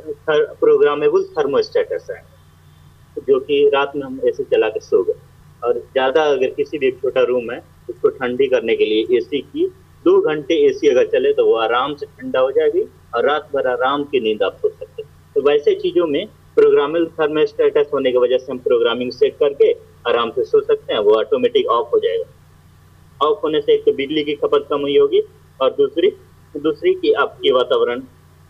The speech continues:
प्रदूषित होने से बचेंगे। ये, अ, ठंडी की चीज। गर्मी की चीजों में हम देखते हैं क्या कि हर चीज जो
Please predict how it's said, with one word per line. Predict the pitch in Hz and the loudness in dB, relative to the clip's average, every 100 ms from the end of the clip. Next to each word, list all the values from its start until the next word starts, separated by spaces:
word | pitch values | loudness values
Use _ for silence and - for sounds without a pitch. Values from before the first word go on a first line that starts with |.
| - | -2
प्रदूषित | 117 - - 143 123 | 0 -2 -4 -6 -4
होने | 110 | -4
से | - 143 | -2 -2
बचेंगे। | - - - - _ - _ - _ - _ _ - _ _ - - - | -4 -8 -20 -20 _ -20 _ -20 _ -20 _ _ -20 _ _ -20 -12 2
ये, | - - | 2 2
अ, | - 156 143 123 | 0 0 0 0
ठंडी | 139 135 139 | 0 0 0
की | 110 | 0
चीज। | - - - | -2 -4 -2
गर्मी | - 147 175 - | 0 0 0 0
की | 185 | 0
चीजों | - 175 170 | 0 0 0
में | 165 | -2
हम | 160 | 0
देखते | 233 - | -2 0
हैं | 165 | -2
क्या | - | -2
कि | 151 147 - - - - - | 0 -2 -2 -16 -20 -6 -2
हर | 156 | -2
चीज | - - - - - | 0 0 0 -12 -6
जो | 147 | -2